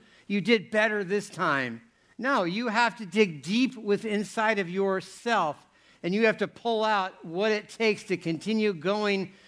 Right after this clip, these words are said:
no matter what people say, no matter how you feel. You deserve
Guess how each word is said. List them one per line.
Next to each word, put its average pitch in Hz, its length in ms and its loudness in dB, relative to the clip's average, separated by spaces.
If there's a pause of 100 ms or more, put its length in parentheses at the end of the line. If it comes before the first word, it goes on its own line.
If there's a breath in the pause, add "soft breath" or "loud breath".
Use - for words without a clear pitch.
(140)
no 202 100 -6
matter 220 460 0
what 196 420 0 (720)
people 202 380 0
say, 214 560 -2 (240 loud breath)
no 175 80 -2
matter 196 280 4
how 190 260 0
you 190 220 -2
feel. 208 600 -2 (180 loud breath)
You 240 320 0
deserve 196 880 -2